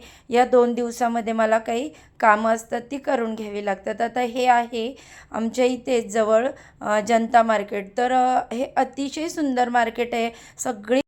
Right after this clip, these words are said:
होलसेलची शॉप तुम्हाला इकडे बघायला मिळतील. एकदा मी हा पूर्ण व्हिडिओ तुमच्यासोबत अपलोड करेन. माझं घड्याळ बिघडलं होतं ते इथे मी व्यवस्थित करून घेतलं. त्यानंतर मला बघा,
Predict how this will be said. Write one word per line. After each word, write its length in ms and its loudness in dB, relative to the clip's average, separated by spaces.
होलसेलची 680 6
शॉप 420 4
तुम्हाला 300 4
इकडे 240 2
बघायला 480 6
मिळतील. 580 -2
एकदा 320 0
मी 280 2
हा 300 -2
पूर्ण 380 -4
व्हिडिओ 360 0
तुमच्यासोबत 720 -2
अपलोड 400 2
करेन. 500 2
माझं 320 8
घड्याळ 340 8
बिघडलं 480 2
होतं 300 2
ते 100 4
इथे 320 0
मी 420 0
व्यवस्थित 540 0
करून 280 2
घेतलं. 360 2
त्यानंतर 760 4
मला 260 6
बघा, 480 4